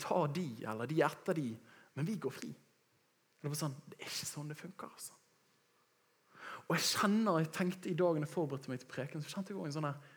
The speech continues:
sorg over mitt eget hjerte og min egen tilstand når jeg leser om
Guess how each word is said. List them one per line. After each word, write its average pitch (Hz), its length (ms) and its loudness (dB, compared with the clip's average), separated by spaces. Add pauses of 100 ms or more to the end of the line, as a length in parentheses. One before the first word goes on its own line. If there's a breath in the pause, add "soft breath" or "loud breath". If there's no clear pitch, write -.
sorg 120 640 -2 (680 loud breath)
over 139 160 2
mitt 139 160 -2
eget 170 240 0
hjerte - 240 -8
og 160 80 -4
min 127 140 -4
egen 147 140 -4
tilstand 131 420 -6
når 135 100 0
jeg 170 80 2
leser 156 320 -2
om 127 120 -6